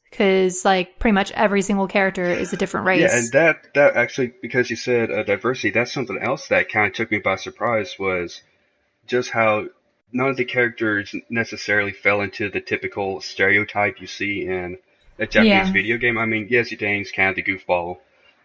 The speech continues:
Speaker 2: but, I mean, the women in the games weren't your stereotypical,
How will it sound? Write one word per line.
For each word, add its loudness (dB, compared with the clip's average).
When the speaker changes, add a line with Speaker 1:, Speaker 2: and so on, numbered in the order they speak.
Speaker 2:
but, 4
I 2
mean, -2
the 0
women 0
in 0
the -2
games -2
weren't -2
your -2
stereotypical, -2